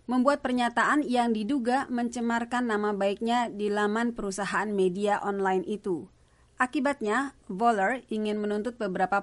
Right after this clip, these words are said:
perusahaan media Australia itu. Kasus itu kemudian menjadi pertikaian hukum terpisah tentang apakah media itu adalah penerbit komentar-komentar pengguna itu. Pengadilan Tinggi Australia Rabu lalu mendapati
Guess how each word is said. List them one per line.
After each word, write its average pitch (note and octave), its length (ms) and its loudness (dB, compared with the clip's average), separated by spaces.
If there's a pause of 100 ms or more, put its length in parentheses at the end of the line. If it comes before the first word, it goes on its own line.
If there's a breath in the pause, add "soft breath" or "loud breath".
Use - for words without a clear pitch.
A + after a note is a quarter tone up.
perusahaan - 480 -4
media F#3+ 560 2
Australia F#3 720 -2
itu. G3 320 -6 (480)
Kasus B3+ 320 -4
itu A3 320 -4
kemudian A3 480 0
menjadi G3 320 -2
pertikaian F#3+ 560 -2
hukum G#3 400 -4
terpisah G#3 640 -2 (480 soft breath)
tentang C4 480 4
apakah F#3 560 -4
media F#3+ 400 -2
itu B3+ 480 -4
adalah F#3+ 400 0
penerbit G3+ 480 -2
komentar-komentar G#3 1040 0
pengguna A#3 480 2
itu. F#3 400 -2 (560)
Pengadilan C#4 480 2
Tinggi C4+ 240 2
Australia A#3 960 0
Rabu G3 400 -2
lalu G#3+ 320 2
mendapati G3 800 -2